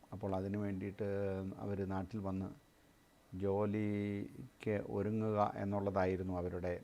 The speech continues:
ഉം, ലക്ഷ്യം. പക്ഷേ ജീവിതത്തിൻ്റെ ഈ യാത്രയിൽ, ഉം, അർത്ഥങ്ങളോ ആശയങ്ങൾക്കോ നമ്മുടെ ജീവിതത്തെ രേഖപ്പെടുത്തുവാൻ പലപ്പോഴും സാധിക്കത്തില്ല. അതിൻ്റെ അവസാനത്തെക്കുറിച്ച് പല, ആ, രീതിയിലുള്ള വ്യാഖ്യാനങ്ങൾ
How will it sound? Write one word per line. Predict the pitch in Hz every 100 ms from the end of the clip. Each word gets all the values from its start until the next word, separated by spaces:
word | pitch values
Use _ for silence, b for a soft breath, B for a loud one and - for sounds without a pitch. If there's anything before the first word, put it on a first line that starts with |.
| 90
ഉം, | 87 85 85 87
ലക്ഷ്യം. | 85 - 80 -
പക്ഷേ | 95 - 85 78 - b b b b - - - - -
ജീവിതത്തിൻ്റെ | 104 123 131 135 143 135 131
ഈ |
യാത്രയിൽ, | 127 120 117 123 123 113 120 - 123
ഉം, | 113 113 - - -
അർത്ഥങ്ങളോ | 104 - 131 127 120 101 - - - - - - - 113
ആശയങ്ങൾക്കോ | 117 - 127 123 120 113 123 113 110 -
നമ്മുടെ | 117 107 101
ജീവിതത്തെ | 110 107 107 110 104 101 - - - - - 95
രേഖപ്പെടുത്തുവാൻ | 107 110 98 - 101 98 95
പലപ്പോഴും | 90 - 92 85
സാധിക്കത്തില്ല. | 95 95 98 92 87 92
അതിൻ്റെ | 98 101
അവസാനത്തെക്കുറിച്ച് | 98 98 113 104 110 107 101 107
പല, | 104 110 104 - b b b b - -
ആ, | 110 107 104 107 - - - - 202 113
രീതിയിലുള്ള | 123 135 147 123 110 107 98 -
വ്യാഖ്യാനങ്ങൾ | 104 104 - 110 107